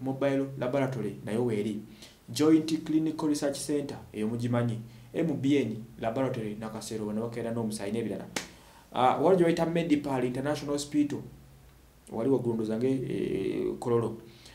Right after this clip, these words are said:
Waliwo gwe bayita Test and Fly, baliwo ku, baliwo ku Yusuf baki. Ba-, Ibina Isa Road, somewhere yangu ku golf course we bali.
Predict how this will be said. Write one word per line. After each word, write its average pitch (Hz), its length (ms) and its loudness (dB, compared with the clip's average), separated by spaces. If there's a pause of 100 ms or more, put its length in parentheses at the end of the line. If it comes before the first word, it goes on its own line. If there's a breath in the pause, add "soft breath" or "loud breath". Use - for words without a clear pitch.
(300 loud breath)
Waliwo 170 220 6
gwe 170 100 4
bayita 170 300 6
Test 175 320 2
and 131 160 0
Fly, 135 380 2 (520)
baliwo 131 320 2
ku, 123 120 -4
baliwo 117 160 -4
ku 131 80 -6
Yusuf 120 500 -6
baki. 101 300 -6 (440 loud breath)
Ba-, 123 80 -4
Ibina 143 400 -2
Isa 156 220 -4
Road, 135 320 -6
somewhere 127 400 -4
yangu 117 180 -2
ku - 120 -10
golf 107 220 -6
course - 300 -8
we 101 120 -4
bali. 107 240 -4